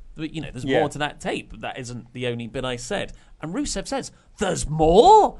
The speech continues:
Speaker 1: Like, what do you, what, you did more with that guy?"
Speaker 2: Yeah.
Speaker 1: And then he, he snaps out of it and runs after English.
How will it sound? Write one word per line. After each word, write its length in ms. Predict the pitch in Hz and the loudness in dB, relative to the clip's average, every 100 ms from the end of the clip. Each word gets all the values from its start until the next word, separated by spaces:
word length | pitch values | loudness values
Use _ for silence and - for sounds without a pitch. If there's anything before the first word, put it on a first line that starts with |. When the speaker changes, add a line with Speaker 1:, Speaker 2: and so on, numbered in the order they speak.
| - - | -16 -12
Speaker 1:
Like, 400 | 147 180 180 - - - | -2 0 -2 -10 -20 -12
what 180 | 226 320 | -4 -4
do 100 | 277 | -4
you, 40 | |
what, 300 | 185 214 - | -6 -6 -6
you 80 | 170 | -10
did 280 | 147 196 151 | -4 -4 -2
more 300 | 151 226 269 | 2 2 2
with 220 | 285 - | 0 0
that 240 | 285 269 202 | -4 -4 -4
guy?" 400 | 269 330 359 - | -2 -2 -6 -8
Speaker 2:
Yeah. 280 | 123 123 110 - | -2 -2 -2 -6
Speaker 1:
And 120 | - | -6
then 120 | 170 | -6
he, 160 | 170 156 160 | -6 -10 -8
he 140 | 147 | -10
snaps 360 | - 175 - 165 | -8 -8 -8 -6
out 200 | 160 127 | -4 -6
of 80 | |
it 100 | 98 120 | -8 -10
and 160 | 131 | -4
runs 300 | 151 147 143 | -4 -4 -4
after 380 | 175 208 - 113 | -4 -4 -8 -12
English. 400 | 101 98 90 | -12 -12 -14